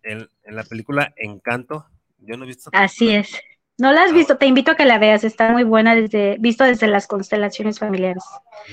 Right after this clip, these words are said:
Speaker 1: Encanto.
Speaker 2: Porque, sí, Encanto. Porque Bruno es un excluido, ¿no? ¿Por qué? Porque lo que él
Speaker 1: Ah.
Speaker 2: decía, este,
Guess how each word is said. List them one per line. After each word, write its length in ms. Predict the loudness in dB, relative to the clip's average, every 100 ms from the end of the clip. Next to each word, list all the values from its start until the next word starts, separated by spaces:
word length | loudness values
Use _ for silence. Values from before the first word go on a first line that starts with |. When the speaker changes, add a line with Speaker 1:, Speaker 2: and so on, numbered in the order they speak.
| -12 -6
Speaker 1:
Encanto. 240 | -6 0
Speaker 2:
Porque, 720 | 2 2 2 0 2 0 -2 -6 _ _ _ _ _ -20 -10
sí, 300 | 0 2 2
Encanto. 540 | 2 0 2 0 -2 _ -20 -18 0
Porque 340 | 2 4 4
Bruno 720 | 6 8 8 8 6 4 0 _
es 200 | 0 2
un 140 | 2 0
excluido, 640 | -2 2 6 6 6 6
¿no? 240 | 4 2 2
¿Por 180 | -4
qué? 140 | -2 -2
Porque 300 | -2 -4 -2
lo 140 | -2
que 140 | -2 -2
él 140 | 0 0
Speaker 1:
Ah. 20 |
Speaker 2:
decía, 600 | 0 2 4 4 2 -4 _ -4
este, 1000 | -2 -2 -8 _ -2 0 0 0 -2